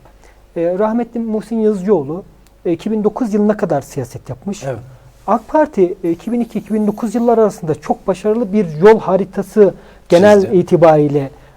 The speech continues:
Speaker 1: e, çiziyor olmasına rağmen,
Speaker 2: Evet.
Speaker 1: e, Sayın Yazıcıoğlu'nun temel ilkelerde anlaşamayarak bu, e, siyasi hareketle,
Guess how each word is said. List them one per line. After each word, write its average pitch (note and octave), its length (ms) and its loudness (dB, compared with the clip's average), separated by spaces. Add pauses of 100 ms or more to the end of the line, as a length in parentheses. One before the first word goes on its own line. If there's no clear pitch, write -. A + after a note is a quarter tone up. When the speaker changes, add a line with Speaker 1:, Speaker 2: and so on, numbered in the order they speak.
(120)
Speaker 1:
e, E3+ 180 0
çiziyor G#3+ 480 4
olmasına G3+ 640 2
rağmen, E3 380 -4 (260)
Speaker 2:
Evet. G2 140 -14 (600)
Speaker 1:
e, E3 40 -4
Sayın A#3 280 0
Yazıcıoğlu'nun G3+ 600 2 (140)
temel A3+ 320 0
ilkelerde E3 560 -2
anlaşamayarak G3+ 800 0 (420)
bu, A3 580 4
e, - 80 -2
siyasi G#3+ 380 4
hareketle, F#3 680 0